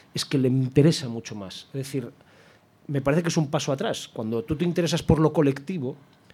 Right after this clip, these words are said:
es porque lo individual lo tienes más o menos satisfecho.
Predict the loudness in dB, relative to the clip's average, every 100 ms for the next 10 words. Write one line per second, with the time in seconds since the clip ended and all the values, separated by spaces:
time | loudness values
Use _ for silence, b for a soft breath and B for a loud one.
0 | _ -6 -2 -2 0 0 0 -2 -4 -4
1 | -4 -4 -4 -4 -6 -6 -8 -8 -6 -4
2 | -6 -8 -10 -12 -10 -10 -10 -16